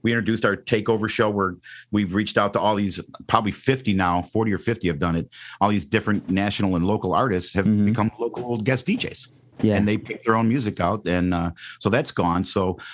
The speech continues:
Speaker 1: but project wise, I mean, we're still staying true. We're still coming up with, you know, creative ways to keep everybody from turning the dial, so to speak. Um, keep 'em, keep 'em engaged. Uh, we still play the, the complete variety of music that Buddy wanted. Buddy wanted gospel.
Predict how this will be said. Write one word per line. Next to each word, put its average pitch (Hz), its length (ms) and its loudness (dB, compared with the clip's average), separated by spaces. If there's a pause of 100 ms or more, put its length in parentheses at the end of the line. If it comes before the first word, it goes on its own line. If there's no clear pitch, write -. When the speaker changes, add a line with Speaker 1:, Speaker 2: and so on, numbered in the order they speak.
(120)
Speaker 1:
but 139 260 2
project 226 420 0
wise, 247 260 0
I 220 40 2
mean, 202 160 2
we're 214 120 2
still - 260 0
staying 185 280 0
true. 180 180 0
We're 185 100 0
still 151 200 -4
coming 160 240 2
up 151 120 -2
with, 131 220 0 (140)
you 123 100 2
know, 113 80 2
creative 120 420 0
ways 110 280 2
to 101 80 -6
keep 120 220 -4
everybody 107 480 0
from 90 340 -2 (420)
turning 113 260 2
the 98 80 0
dial, 107 320 0
so 101 160 -2
to 87 80 -2
speak. - 460 -2
Um, 87 480 0 (580)
keep 120 220 0
'em, 101 160 2
keep 117 180 0
'em 107 100 4
engaged. 98 640 -2 (420)
Uh, 90 280 0 (500)
we 143 100 2
still 160 220 2
play 143 220 2
the, 117 120 0
the 90 280 -2
complete 123 420 -2
variety 113 340 0
of 101 80 -2
music 104 360 0
that 90 200 0
Buddy 101 200 2
wanted. 101 340 0
Buddy 104 180 2
wanted 113 300 0
gospel. 101 480 -2